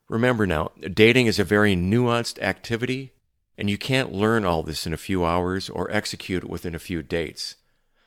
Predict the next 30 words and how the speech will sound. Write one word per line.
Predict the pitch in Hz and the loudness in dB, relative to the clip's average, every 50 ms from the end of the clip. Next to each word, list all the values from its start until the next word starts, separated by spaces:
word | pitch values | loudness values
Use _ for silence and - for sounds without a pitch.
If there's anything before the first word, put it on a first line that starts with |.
| _ _ _ _ _ | _ _ _ _ _
The | - 98 | -4 -2
learning | 98 120 127 131 123 110 | 0 2 2 2 2 0
here | 104 110 101 90 | 0 2 2 2
at | 87 87 | 2 2
fifty | - 95 87 - - 80 | 0 -2 -2 0 -4 -4
Dates | 71 78 76 76 - - | -2 -2 -2 -2 -4 -8
at | 78 | -12
fifty | - - 82 76 - - 76 73 73 78 - _ _ | -6 -6 -6 -6 -4 -6 -8 -8 -8 -10 -14 _ _
never | - 87 87 82 78 78 | -4 -2 -2 -2 -4 -6
stops. | - - 80 76 67 - - - - - - _ _ _ _ _ _ _ _ _ _ _ _ _ _ _ | -6 -4 -4 -4 -4 -6 -8 -12 -16 -16 -18 _ _ _ _ _ _ _ _ _ _ _ _ _ _ _
I'm | - 123 | -6 -6
seeking | 117 - - 135 139 - 135 120 | -6 -4 -4 -6 -4 -4 -2 -2
a | 113 104 | 0 0
really | 98 107 113 113 117 | 0 0 2 0 0
great | 101 101 104 107 110 - | 0 2 2 4 4 2
woman | - 95 95 85 78 90 92 95 - - - | 2 0 0 0 -2 -4 -6 -10 -16 -20 -20
for | - - 107 110 | -12 -4 -2 0
a | 104 | 0
long-term | 104 104 101 104 107 104 - - 110 107 101 | 2 2 2 0 0 -2 -4 -2 -2 -2 -2
relationship. | 90 87 90 90 90 - - 78 73 - - 82 - - - - - _ _ _ _ _ _ _ _ _ _ _ _ _ _ _ | -2 -2 -2 -2 -2 -4 -8 -8 -10 -8 -8 -8 -8 -8 -10 -14 -20 _ _ _ _ _ _ _ _ _ _ _ _ _ _ _
What | 120 120 | 4 6
I | 120 117 117 | 8 8 8
also | 120 135 156 - - 123 107 | 6 4 2 2 2 2 2
do | 85 98 95 95 95 92 | 4 4 4 4 4 2
is | 92 101 98 92 - - - | 2 0 0 0 -2 -4 -2
I | 92 95 98 98 95 92 - - - - _ _ _ _ _ _ _ _ _ _ _ - | 0 2 2 2 2 0 -4 -8 -14 -20 _ _ _ _ _ _ _ _ _ _ _ -2
open | 107 104 127 113 | 0 0 2 2
myself | 110 107 113 110 - - 110 107 107 - | 4 4 4 4 4 4 4 4 4 2
up | 110 98 101 - - | 2 2 2 0 -6
to | - 113 110 104 104 101 101 98 95 - | -6 -2 -2 0 0 0 0 -2 -4 -8